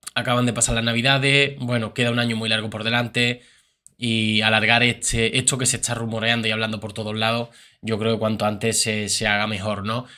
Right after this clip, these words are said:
Porque al final vamos a estar varios meses hablando del, del asunto de Jaime del Burgo y ya luego encima es como corroborar que estaban mal por Jaime del Burgo, ¿no? Entonces, cuanto antes,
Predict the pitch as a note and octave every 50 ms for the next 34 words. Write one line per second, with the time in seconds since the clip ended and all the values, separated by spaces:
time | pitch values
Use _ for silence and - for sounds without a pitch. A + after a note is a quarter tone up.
0 | - _ - A#2 G#2 A#2 G#2+ G#2 - A#2 A#2+ A#2+ A2+ G#2+ - - - A#2+ A#2+ A#2+
1 | B2 B2 A#2+ A2+ A2 A#2 A#2 A#2+ A#2 A#2 A2 - A2 A2 A#2+ A#2+ A2+ G#2 G2+ F#2+
2 | G#2 A2+ G#2+ G#2+ G#2+ A2 G#2+ - - A2+ A2 A2+ G#2+ A2 A2 A2 A2 A2 G#2+ -
3 | - A#2+ A2 B2 A#2+ A2 B2 B2 B2 B2 A#2+ A#2+ A#2+ A#2+ C3+ C3+ C#3+ D#3 E3+ -
4 | - - C3+ B2+ B2 B2+ A#2+ B2 C3 C3+ C3 B2 A#2+ - - C3+ C3 C3 C3+ C#3+
5 | C#3+ - - - - _ _ _ _ - A#2+ B2 - C3+ B2+ C3 B2 C3+ B2+ B2
6 | B2 A#2+ A2+ A2+ A2 A#2 B2 B2+ B2+ C#3 C#3 - - _ _ _ - B2 A#2 -
7 | - A#2 B2 A#2+ A#2 A#2 A#2 B2 B2+ C3 C3 B2+ A#2+ G#2+ G2 A#2+ A#2 A2 A2+ A2
8 | A2 G#2+ G#2+ A2 A2 G#2+ G#2+ G#2+ A2 A#2+ A#2+ G#2 A#2 A#2 A#2 - B2+ B2+ B2+ B2+
9 | - - - _ _ - A2+ A2 A2+ G2+ A2 A2+ A#2 A#2+ A#2 A2 B2+ B2 B2 -
10 | - -